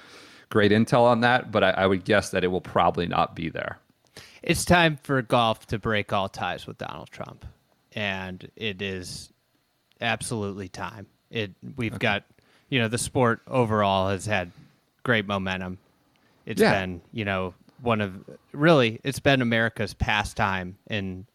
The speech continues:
Speaker 2: one of the worst times in the pandemic. It's been the safe
Speaker 1: Yeah.
Speaker 2: thing to go out and
Speaker 1: That's a good
Speaker 2: do.
Speaker 1: point.
Speaker 2: It's seen more people pick up the game than ever before. And at this point,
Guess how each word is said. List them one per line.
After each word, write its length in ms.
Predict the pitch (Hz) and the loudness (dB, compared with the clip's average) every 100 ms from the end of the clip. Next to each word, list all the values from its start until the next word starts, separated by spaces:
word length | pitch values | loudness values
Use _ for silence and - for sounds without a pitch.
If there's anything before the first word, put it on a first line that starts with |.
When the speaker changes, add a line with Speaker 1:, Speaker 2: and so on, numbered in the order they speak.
| - | -6
Speaker 2:
one 240 | 117 104 | -2 0
of 120 | 98 90 _ - 117 | -2 -10 _ -14 -6
the 140 | 107 | -6
worst 340 | 92 104 - | -2 -2 -4
times 320 | - 92 87 - | -4 -4 -4 -8
in 120 | 101 | -8
the 60 | |
pandemic. 640 | 92 107 95 101 95 95 - | -6 -4 -2 -2 -2 -4 -8
It's 140 | 95 | -10
been 300 | - 95 87 | -6 -6 -6
the 140 | 104 92 | -8 0
safe 100 | 110 | 2
Speaker 1:
Yeah. 200 | 139 131 | 4 2
Speaker 2:
thing 340 | 110 98 95 | -2 -4 -4
to 100 | 95 | -6
go 220 | 92 95 | -2 0
out 160 | 95 98 | 0 0
and 100 | 104 | -4
Speaker 1:
That's 100 | 92 | -2
a 60 | 107 | 0
good 60 | |
Speaker 2:
do. 60 | 95 | 0
Speaker 1:
point. 120 | 117 | -4
Speaker 2:
It's 160 | - - - _ _ - | -6 -16 -20 _ _ -2
seen 360 | 117 101 95 - | 0 0 -4 -6
more 300 | 113 110 - | -2 -2 0
people 320 | - 104 104 | -4 -4 -2
pick 260 | - 107 | -2 -2
up 140 | 101 - | -6 -8
the 80 | 95 | -6
game 300 | 107 98 92 | -2 -2 -2
than 180 | 95 | -2
ever 180 | 95 98 | -2 -2
before. 640 | 90 95 - 104 101 101 - - _ - | -4 -6 -2 2 2 2 -2 -18 _ -6
And 140 | 110 | -4
at 140 | 101 - | -2 2
this 200 | 135 - | 0 2
point, 460 | - 131 113 101 | 0 2 2 0